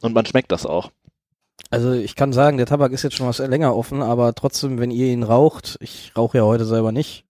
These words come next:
Speaker 2: äh, habe ihn aber auch schon hundertmal geraucht bestimmt, ähm,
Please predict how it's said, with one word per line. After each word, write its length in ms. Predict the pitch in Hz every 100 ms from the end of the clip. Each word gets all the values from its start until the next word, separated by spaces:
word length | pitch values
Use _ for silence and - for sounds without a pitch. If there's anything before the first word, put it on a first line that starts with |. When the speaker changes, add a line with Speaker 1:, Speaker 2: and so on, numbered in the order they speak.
| _ 196
Speaker 2:
äh, 240 | 104 - -
habe 200 | 123 135
ihn 80 |
aber 140 | 123 117
auch 120 | 110
schon 160 | 120 113
hundertmal 400 | 131 120 110 127
geraucht 320 | 117 127 -
bestimmt, 380 | 131 147 143 - _ - - - _ _
ähm, 460 | 123 123 123 120